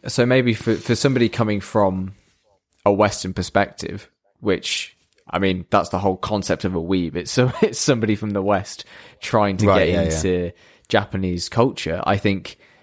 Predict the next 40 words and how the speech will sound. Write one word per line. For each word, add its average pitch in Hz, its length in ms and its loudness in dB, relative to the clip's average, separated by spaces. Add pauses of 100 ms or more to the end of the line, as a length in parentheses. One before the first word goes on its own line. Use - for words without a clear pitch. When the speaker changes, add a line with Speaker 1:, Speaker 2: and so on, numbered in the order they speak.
(240)
Speaker 1:
this - 420 0
is, 92 400 0 (300)
at 95 140 2
the 104 40 -2
very 98 300 2
least, 92 240 -2
an 65 120 -6
interesting 92 560 0
enough 87 220 0
concept - 680 -2
because 95 340 0
of 95 140 -2
all 90 160 0
the, - 120 -4 (160)
all 101 200 4
the - 80 -6
spirits, - 640 2
and 90 440 0 (540)
you 95 120 -6
Speaker 2:
Yeah. 90 100 4
Speaker 1:
get - 100 -2
to 95 100 -4
see 95 240 2
what 90 200 -2
traditional 90 360 -4
buildings 117 400 2
look 113 140 0
like. 104 240 -2
So 101 120 0
I 101 40 2
think, 101 280 -4
yeah, 180 200 0
okay, - 280 -2 (440)
yeah, 92 300 -2 (720)
th-, 120 140 2
there's 117 200 4
elements 123 380 2
that - 100 -2
are - 40 -6
similar 113 400 -2